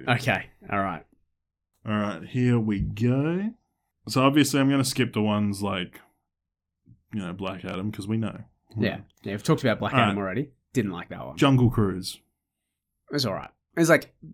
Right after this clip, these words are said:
Speaker 1: a very, very mid film.
Speaker 2: Jumanji one and two?
Speaker 1: Great.
Speaker 2: Great. Okay,
Speaker 1: Love 'em.
Speaker 2: cool.
Speaker 1: Yeah.
Speaker 2: Hobbs and Shaw.
Speaker 1: N-, I haven't seen it.
Speaker 2: Okay.
Speaker 1: You
Speaker 2: But
Speaker 1: can cross out all of the fantastic,
Speaker 2: All right, cool.
Speaker 1: fantastic, the Fast
Speaker 2: Ram-,
Speaker 1: and
Speaker 2: so
Speaker 1: Furious.
Speaker 2: Rampage?
Speaker 1: It was fine.
Speaker 2: Yeah.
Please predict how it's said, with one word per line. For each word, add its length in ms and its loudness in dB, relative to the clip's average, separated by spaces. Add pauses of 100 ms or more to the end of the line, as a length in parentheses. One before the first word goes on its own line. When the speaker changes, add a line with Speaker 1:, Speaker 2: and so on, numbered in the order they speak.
Speaker 1:
a 80 4
very, 580 4
very 400 0
mid 340 -2
film. 300 -10
Speaker 2:
Jumanji 440 4
one 180 6
and 100 2
two? 280 0 (200)
Speaker 1:
Great. 300 -6
Speaker 2:
Great. 320 0
Okay, 100 -6
Speaker 1:
Love 120 0
'em. 60 -2
Speaker 2:
cool. 180 -6 (100)
Speaker 1:
Yeah. 180 -4
Speaker 2:
Hobbs 280 2
and 100 4
Shaw. 380 -2 (360)
Speaker 1:
N-, 200 -8
I 100 -6
haven't 160 -10
seen 200 -8
it. 100 -16 (120)
Speaker 2:
Okay. 280 -8 (100)
Speaker 1:
You 160 2
Speaker 2:
But 60 2
Speaker 1:
can 100 0
cross 240 4
out 160 8
all 160 4
of 80 -2
the 80 2
fantastic, 600 0
Speaker 2:
All 80 0
right, 180 0
cool. 100 6
Speaker 1:
fantastic, 320 0
the 260 0
Fast 40 -2 (120)
Speaker 2:
Ram-, 100 0
Speaker 1:
and 60 -4
Speaker 2:
so 120 4
Speaker 1:
Furious. 160 4
Speaker 2:
Rampage? 440 2 (320)
Speaker 1:
It 40 0
was 120 6
fine. 300 0 (220)
Speaker 2:
Yeah. 320 -10